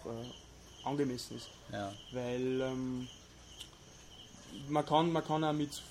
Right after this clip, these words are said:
Speaker 1: man kann auch hinfahren, zum Beispiel zu, zu dem, zu dem Hostel und sagen, äh, gibt's grad Touren, die vielleicht in den nächsten Tagen beginnen. Dann zwängst du halt zu sechst in so einen Bus rein vielleicht. Wird günstiger, aber es ist halt, ja, du, du fährst halt dann vielleicht, äh,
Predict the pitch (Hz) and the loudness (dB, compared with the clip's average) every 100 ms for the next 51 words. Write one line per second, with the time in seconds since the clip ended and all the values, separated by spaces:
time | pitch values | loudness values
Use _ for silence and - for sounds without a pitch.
0 | - 135 135 147 151 165 190 - 165 170 | -8 -4 0 2 4 4 4 4 2 2
1 | 160 143 151 143 - 139 - 135 131 127 | 2 0 0 -6 -4 -6 -4 -2 0 0
2 | 127 127 - 135 131 139 - 139 131 135 | -2 -6 -4 -2 -2 -2 -2 -2 -2 0
3 | 131 127 123 156 - - 135 - 170 190 | 0 -2 -4 -4 -6 -4 -6 0 2 4
4 | 156 139 135 135 127 - 135 135 135 - | 4 0 0 0 0 0 0 0 -2 -4
5 | 135 135 135 135 160 180 180 - - - | -2 0 -2 0 2 2 2 -4 -16 -16
6 | - - - 135 139 - 147 - 151 147 | -16 -16 -10 -4 -2 0 0 4 6 6
7 | 147 - 151 165 165 - 135 135 139 135 | 6 -2 0 0 0 -2 -2 -2 -2 -6
8 | - 131 139 143 147 - - - - 143 | -4 -4 0 0 0 -8 -18 -18 -6 -2
9 | 143 - 165 - 170 180 185 180 147 135 | 0 4 2 2 2 6 8 8 6 2
10 | 151 143 147 - - 170 165 135 131 135 | 0 0 0 0 -2 0 0 0 -4 -2
11 | 143 143 143 - 147 147 143 139 139 139 | -2 0 -4 -2 0 0 0 0 -2 -2